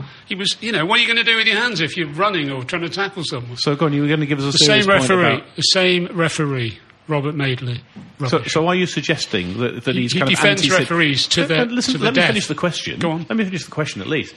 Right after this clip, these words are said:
Speaker 2: So, are you saying that the referee is deliberately biased against City? Is
Speaker 1: No,
Speaker 2: that it?
Speaker 1: no,
Speaker 2: So
Speaker 1: I'm
Speaker 2: what,
Speaker 1: not
Speaker 2: what, so what's the
Speaker 1: Jose,
Speaker 2: point you're
Speaker 1: I'm just
Speaker 2: making?
Speaker 1: saying we were unlucky in two aspects:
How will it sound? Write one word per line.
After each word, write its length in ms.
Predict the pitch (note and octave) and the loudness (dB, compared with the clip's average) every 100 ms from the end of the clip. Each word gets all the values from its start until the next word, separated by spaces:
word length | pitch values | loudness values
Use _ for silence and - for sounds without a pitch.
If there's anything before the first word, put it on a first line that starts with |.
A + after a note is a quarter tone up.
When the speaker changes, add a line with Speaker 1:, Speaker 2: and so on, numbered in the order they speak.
| - | -10
Speaker 2:
So, 120 | - | -2
are 140 | D3+ F#3+ | 2 2
you 140 | G#3 | 2
saying 580 | - F3 B2+ F2 G2+ C#3 - | 2 2 2 0 -2 -6 -2
that 340 | C#3 - - B2 | -4 -4 -12 -4
the 200 | B2+ B2 | -2 0
referee 420 | C#3+ - C3 C3 | 0 0 0 0
is 60 | A#2+ | -2
deliberately 640 | B2+ B2+ C3 B2 - A#2 | -2 -2 -2 -2 -4 -4
biased 400 | A#2+ A#2 A2+ - | -2 -2 -4 -4
against 300 | A2+ G#2+ - | -6 -4 -4
City? 260 | A#2 - E2+ | -6 -6 -4
Is 80 | |
Speaker 1:
No, 100 | A#3 | -2
Speaker 2:
that 60 | B3 | 0
it? 60 | C#3+ - - | -4 -8 -4
Speaker 1:
no, 80 | A#3 | -2
Speaker 2:
So 60 | |
Speaker 1:
I'm 60 | A3+ | 0
Speaker 2:
what, 100 | F#3 | 0
Speaker 1:
not 80 | D#3+ | -2
Speaker 2:
what, 160 | D#3 | -4
so 100 | - | -2
what's 100 | E3+ F3+ | 0 2
the 60 | |
Speaker 1:
Jose, 160 | E3+ E3+ | 2 0
Speaker 2:
point 120 | E3 | 0
you're 80 | D3 | 0
Speaker 1:
I'm 60 | C#3 | 2
just 180 | - | 2
Speaker 2:
making? 140 | C4+ A#3 | 2 0
Speaker 1:
saying 100 | G3+ | 0
we 80 | G3+ | 2
were 80 | G3+ | 2
unlucky 420 | G#3+ B3 - D#3 | 2 0 0 -4
in 100 | D#3 | 0
two 200 | F#3 F3 | 0 2
aspects: 600 | E3 - - A#2 - - | 0 -2 -2 -6 -6 -10